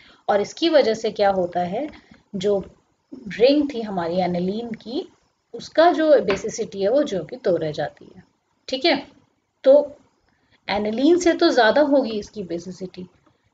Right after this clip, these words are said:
लेकिन क्या होगी, पैरा वाले से कम होगी इसकी बेसिसिटी। लेकिन जब हम इन दोनों की बात करेंगे, सी और D की,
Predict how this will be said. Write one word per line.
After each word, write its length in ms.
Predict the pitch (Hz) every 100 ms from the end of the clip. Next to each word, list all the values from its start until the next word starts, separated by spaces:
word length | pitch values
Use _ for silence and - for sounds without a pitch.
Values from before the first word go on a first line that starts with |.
| _
लेकिन 360 | 202 196 311 - -
क्या 140 | - 214
होगी, 480 | 220 220 311 403 - _ _ _ _ _
पैरा 360 | 240 220 294 349
वाले 300 | 294 220 208
से 400 | - 277 392 - _ _
कम 160 | - 214
होगी 340 | 208 185 160
इसकी 280 | 160 - -
बेसिसिटी। 580 | 139 - - 185 156 _ _ _ _ _ _ _ _
लेकिन 500 | 208 208 202 330 427 - _ _ - _ _
जब 280 | 185 247 294 -
हम 380 | 302 311 - - _ -
इन 180 | 294
दोनों 280 | 294 294 262
की 160 | 254 254
बात 260 | 185 170
करेंगे, 380 | - 185 170 175
सी 300 | 185 - 254
और 160 | 262 240
D 300 | 185 240 233
की, 240 | 185 165